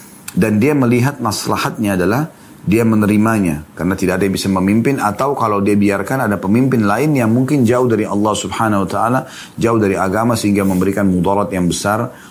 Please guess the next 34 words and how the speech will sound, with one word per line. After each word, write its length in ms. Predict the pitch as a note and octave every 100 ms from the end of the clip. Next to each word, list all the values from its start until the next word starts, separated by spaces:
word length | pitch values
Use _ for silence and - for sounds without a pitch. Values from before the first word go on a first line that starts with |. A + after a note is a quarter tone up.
| -
bagi 240 | E2+ F#2+ G2
umat 540 | G#2 G2+ G#2 A#2 -
ataupun 420 | F#2+ F#2 G#2+ G2+
bagi 320 | F2+ F2 A#2 D#3+ - -
masyarakat. 720 | F2 - F2+ F#2+ - D2+ D2+
Maka 160 | - F2+
di 80 |
situ 380 | F2 G#2 C3 C3+ - - - -
boleh 320 | A#2 C#3+ C3
menerima 560 | A2 G#2 G2 A2+ B2+ G#2+
dan 80 | F#2+
akhirnya 420 | F2+ G2+ A2 F#2
akan 120 | G2
diberikan, 560 | F#2+ F2 F2 E2 B2+ F3+ - - - - - - - - - -
ya, 180 | D#2+ F2+ F2
taufik 420 | G#2 G#2 A#2+ F#2
dari 220 | F2 E2+
Allah 320 | F2+ F2+ A2 -
Subhanahu 460 | - - F#2+ E2
wa 20 |
taala. 140 | D#2 D#2+
Ini 100 | A2+
faedah 200 | A2+ G2 F2+
kedua 160 | F#2
dari 100 | E2
hadis. 220 | D2 D2+ - - - - - -
Faedah 260 | - D3 F#3+
ketiga 260 | F3 D#3+ D3
dari 120 | B2+
hadis 400 | G#2 G#2+ C#3 -
tentu 180 | G#2+ G#2+
sudah 240 | A#2 A#2 G#2+
keluar 380 | A#2 A#2 G2+
dari, 320 | F#2 E2+ D#2